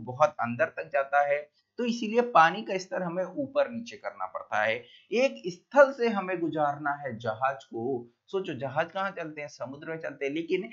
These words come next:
एक स्थल से गुजारना है इतने बड़े cargo ship को। cargo ship होते हैं बहुत, बहुत बड़े होते हैं ship, तो उन ship को गुजारना है तो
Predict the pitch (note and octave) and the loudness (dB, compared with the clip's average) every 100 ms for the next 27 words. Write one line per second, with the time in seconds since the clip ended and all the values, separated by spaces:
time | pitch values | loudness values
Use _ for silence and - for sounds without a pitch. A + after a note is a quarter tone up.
0 | - - G#3 A3 F#3+ - _ A3 A#3+ A#3+ | -16 -2 0 0 -6 -8 _ 0 0 2
1 | G#3+ E3+ D3 C#3 C3+ C3+ C#3 C#3+ C#3+ D3+ | 0 2 4 4 2 -2 -2 -4 -4 -6
2 | F#3+ F#3 C#3+ C3+ C#3 C3 A#2+ A#2+ A#2+ A#2+ | -6 -2 -2 -4 -2 4 4 2 -8 -8
3 | A#2+ E3+ E3+ D3+ C#3+ C3+ C3+ E3+ E3 D#3 | -8 -8 -8 2 4 4 2 -10 -10 -12
4 | D3 D3+ D3 A#2+ A#2 B2 A#2+ A#2 A#2+ A#2 | -12 -10 -8 -6 -2 -4 -4 -8 -8 -6
5 | A2+ C#3 C#3 C3 E3+ D#3+ A#2 A2+ _ _ | -4 -2 -4 -2 -4 -4 -10 -16 _ _
6 | _ _ G3 G3+ - _ - A3 G#3+ G3 | _ _ 4 4 2 _ -4 -4 -2 -4
7 | F#3 F#3 D#3+ D3 C#3+ C3+ D3+ D3+ | -4 -4 -4 4 4 6 2 -2